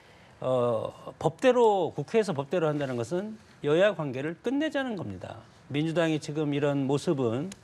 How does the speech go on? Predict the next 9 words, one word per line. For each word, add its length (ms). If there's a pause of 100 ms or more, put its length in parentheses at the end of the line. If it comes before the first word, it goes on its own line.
(400)
과유불급이고, 1120 (420)
어, 180
민의 240
왜곡이고, 680 (140)
정략적이고, 1080
부실 300
사유가 360
상당히 500
많고 420